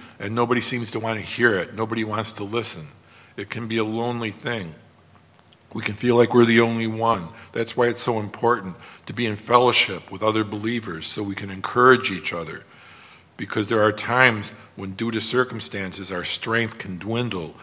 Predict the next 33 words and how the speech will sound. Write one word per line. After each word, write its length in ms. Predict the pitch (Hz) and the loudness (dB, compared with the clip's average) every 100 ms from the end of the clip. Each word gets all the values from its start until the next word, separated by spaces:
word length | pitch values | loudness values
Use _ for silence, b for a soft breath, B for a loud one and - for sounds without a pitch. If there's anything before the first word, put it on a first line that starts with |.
| B - | B -10
our 140 | 95 | -8
faith 460 | - 107 117 113 - | -8 -4 -4 -4 -8
can 220 | 101 98 | -8 -4
weaken, 440 | 120 120 87 76 - _ _ _ _ _ B B B | -4 -6 -10 -12 -18 _ _ _ _ _ B B B
and 140 | 110 110 | -8 -6
we 100 | 113 | -4
can 340 | - 107 107 | -6 -8 -8
become 280 | 104 110 107 | -6 -6 -6
discouraged 840 | 101 - - 127 135 107 90 - | -2 -4 2 6 8 6 0 -4
by 120 | 101 | -4
a 80 | 101 | -4
sense 360 | - - 117 - | -2 0 -2 -4
of 80 | 95 | -10
failure 600 | - 113 113 123 98 85 | -8 -2 2 2 0 -4
sometimes. 840 | - 87 80 - 90 82 76 - - B B B B B B - | -6 -8 -10 -10 -8 -8 -12 -18 -20 B B B B B B -6
We 120 | 120 | 0
need 180 | 131 120 | 0 0
to 60 | |
be 220 | 104 123 117 | -2 2 2
with 200 | 113 107 | 2 0
believers 760 | 107 123 127 104 98 - - - | -2 0 0 -2 -4 -4 -4 -6
sharing 580 | - - 120 113 110 101 | -4 0 0 0 -2 -6
common 440 | - 110 110 120 110 | -6 -2 0 0 -2
experiences. 1000 | 101 - 117 117 110 95 - 80 - - B B B B | -4 -6 -4 -2 -4 -6 -8 -10 -16 -18 B B B B
We 120 | 113 120 | -4 -2
need 280 | 120 117 | -2 -4
to 80 | 120 | -6
be 320 | 104 113 107 | -4 -4 -4
reminded 720 | 98 101 101 110 113 123 104 92 | -4 -6 -4 -2 0 0 -2 -6
and 240 | 101 104 | -6 -4
know 180 | 110 110 | -2 -2
the 100 | 104 | -4
truth, 480 | - 127 117 82 | -2 0 0 -2